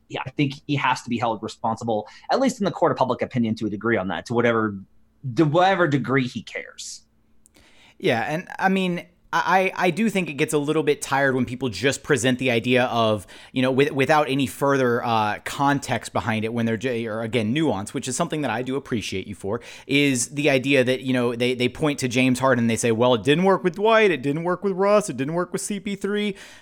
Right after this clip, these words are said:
Speaker 2: I did those out of order and that's gonna bother me, but, uh, legitimately, right, they point to those three names and they think it's some sort of an indictment on, on exclusively James Harden when, as you just portrayed,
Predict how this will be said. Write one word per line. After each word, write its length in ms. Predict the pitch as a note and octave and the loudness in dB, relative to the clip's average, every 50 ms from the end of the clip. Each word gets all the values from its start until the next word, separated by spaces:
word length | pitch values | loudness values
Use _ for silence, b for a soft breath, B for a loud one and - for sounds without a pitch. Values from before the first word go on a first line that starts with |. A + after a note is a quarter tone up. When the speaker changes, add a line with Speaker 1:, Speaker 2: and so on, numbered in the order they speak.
| B - | B -4
Speaker 2:
I 60 | B2 | 0
did 160 | B2 D#3 C#3 | 0 2 4
those 140 | C#3+ C3 A#2+ | 4 4 4
out 120 | B2 A2 | 4 2
of 100 | G#2+ F2+ | 2 2
order 200 | A#2+ A#2+ A2 G#2+ | 0 2 2 2
and 80 | G#2 G2+ | 0 -2
that's 120 | G2+ - | -2 -4
gonna 140 | - A2+ F#2+ | -4 -6 -6
bother 320 | D#2+ G2 G2 G2 F#2+ F#2 | -2 -2 0 0 0 -2
me, 140 | F#2 G2 B2 | -2 -2 -2
but, 260 | C#3 B2+ C#3+ D3 D3 | 0 2 2 2 4
uh, 140 | E3+ D#3+ F3 G3 | 4 4 4 4
legitimately, 680 | E3+ E3+ D#3 C3+ F#3+ G3 F3+ D#3+ C#3+ C3+ C#3 C#3 C3 | 2 2 2 4 4 2 2 2 0 0 0 0 2
right, 200 | C#3 C#3+ C#3 - | 2 2 2 2
they 100 | C#3+ C3+ | 0 -2
point 220 | - - F#3 F3 | 0 0 -2 0
to 80 | D#3 D3+ | 2 4
those 200 | D3 D3 C#3+ - | 4 4 4 2
three 200 | - C#3 C#3 B2 | 0 0 0 2
names 400 | B2+ C3 C#3 C3+ B2+ A2+ A2 B B B B B B | 2 4 4 4 2 2 0 B B B B B B
and 180 | - C3+ C3+ C3 | -2 0 2 2
they 120 | C3 C3 | 2 2
think 220 | B2+ C#3+ C#3+ B2 | 2 2 0 0
it's 120 | C#3+ C#3+ - | -2 -2 -2
some 160 | - C#3+ C#3 | 0 0 0
sort 180 | - D3+ D3 C3 | 2 2 0 2
of 60 | B2 | 2
an 80 | B2+ | 2
indictment 500 | B2 A#2 A2+ B2 C3 C#3+ D3 A#2+ C3 B2+ | 0 2 2 2 2 2 0 0 0 0
on, 200 | A#2+ A#2 A#2 A#2+ - | 0 0 -2 -2 -2
on 220 | B2+ B2+ A#2 A2+ - | -2 -2 -2 -2 -4
exclusively 640 | A#2 - - - - B3+ B3+ - E3+ B2+ C3 C3 | -6 -8 -8 -2 0 0 0 0 -2 -2 -2 -2
James 320 | A#2+ - D3 C3 B2 A2+ - | 0 0 2 2 2 2 0
Harden 260 | G#3+ A3 G3+ D3 C3+ | 0 0 0 0 0
when, 300 | C3+ C3+ C3 C3 C3 - _ - | 0 0 0 0 -2 -4 _ -4
as 180 | C#3 C#3+ A#2+ | -2 -2 -2
you 120 | C3 C#3 A#2+ | -4 -6 -2
just 240 | C#3+ D3 B2+ - - _ - - _ | -2 -2 -2 -4 -8 _ -20 -20 _
portrayed, 500 | - - D3 C3 - - B3 A3+ D#3+ B2 | -6 -4 -4 -2 -2 0 0 0 0 -2